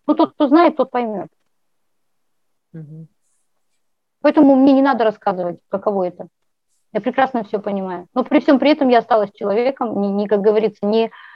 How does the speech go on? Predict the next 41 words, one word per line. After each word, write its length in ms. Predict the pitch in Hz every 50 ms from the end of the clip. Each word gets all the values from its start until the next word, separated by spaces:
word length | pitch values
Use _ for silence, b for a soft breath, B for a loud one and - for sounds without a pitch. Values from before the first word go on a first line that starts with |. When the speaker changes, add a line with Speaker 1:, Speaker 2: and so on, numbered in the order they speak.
| B _
Speaker 1:
нет 260 | 226 240 269 254 262
у 40 | 247
меня 320 | 220 214 214 208 202 190 190
людей, 340 | 196 208 196 196 247 294
которые 320 | 294 - 208 202 220 202 202
бы 240 | 185 202 190 190 196
сказали, 320 | - - 196 196 226 233
что 180 | 214 - _ 202
я 100 | 190 185
тварь, 220 | 180 190 208 226
кого-то 320 | 214 - - 180 196 - 196
обманула 540 | 185 180 190 190 196 185 175 175 175 180 170 _
там, 140 | 208 175 175
или 80 | 175
кого-то... 400 | - - 185 190 - 180 175 180 - b b b b _ _ -
Да, 180 | 233 381 392
все 180 | 392 392 - 349
было. 380 | 262 247 269 254 233 214 208 - _ _
Но 80 | 269 -
все 120 | - 302
было 240 | 254 254 339 320 277
в 80 | 277
процессе, 560 | - - 247 - - 302 294 294 - 214 170 101
э, 400 | - - 190 196 196 202 208 202 - _ _ _ _ 190 _ _
все 200 | _ _ - 277
так 220 | - - 202 185 175
делали, 300 | 202 185 180 180 180 175
скажем 360 | - _ 190 175 180 170 170
так. 180 | 160 - - - _ _ _ _ _ _ _ _ _ _ _ _
Да 100 | - 392
я 140 | 440 494 508
и 40 | -
сейчас, 340 | - - 427 - 311 220 214
там 160 | - 254 240
можно, 280 | 269 294 277 247 - -
говорят: 320 | 220 220 233 226 220 208 B B B _
«Ты 120 | - 330
щас 180 | 311 - 240 -
можешь 260 | 247 240 233 208 202 -
быть 100 | - 208
мошенницей». 540 | 202 226 208 - 226 208 190 175 170 - 180